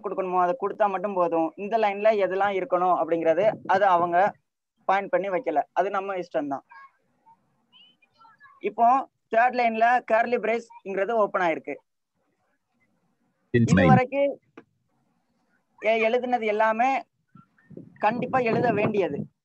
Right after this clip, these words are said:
Speaker 1: இதுக்கு மேல எழுதக்கூடியது தான் நாம கம்ப்யூட்டருக்கு கமாண்ட், ஆ, ஒரு கமாண்டோ இல்லைன்னா ஒரு ரெக்வெஸ்டோ
Speaker 2: Galaxy J two first left
Speaker 1: பண்ணக்கூடியது
Speaker 2: the
Speaker 1: தான்
Speaker 2: meeting
Speaker 1: இனிமேல்.
Speaker 2: alert.
Speaker 1: அதுக்கு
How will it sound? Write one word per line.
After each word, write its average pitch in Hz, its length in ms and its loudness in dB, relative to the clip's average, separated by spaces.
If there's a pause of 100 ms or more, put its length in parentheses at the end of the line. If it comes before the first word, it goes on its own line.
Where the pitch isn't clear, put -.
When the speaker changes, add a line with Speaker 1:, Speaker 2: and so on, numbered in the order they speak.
(880)
Speaker 1:
இதுக்கு 277 360 -4
மேல 247 140 2 (480)
எழுதக்கூடியது 214 720 -2
தான் 220 160 2 (380)
நாம 202 320 0 (1000)
கம்ப்யூட்டருக்கு 220 560 0 (160)
கமாண்ட், 202 340 0 (460)
ஆ, - 20 4 (220)
ஒரு 180 180 0
கமாண்டோ 196 400 0 (160)
இல்லைன்னா 185 280 -4
ஒரு 175 120 0
ரெக்வெஸ்டோ 185 460 -2 (1040)
Speaker 2:
Galaxy - 320 -2
J 220 40 4
two 226 220 2
first 202 180 0
left 190 120 4
Speaker 1:
பண்ணக்கூடியது - 20 2
Speaker 2:
the 175 80 4
Speaker 1:
தான் - 100 6
Speaker 2:
meeting 175 180 2
Speaker 1:
இனிமேல். 190 180 4
Speaker 2:
alert. - 100 4
Speaker 1:
அதுக்கு 202 200 -4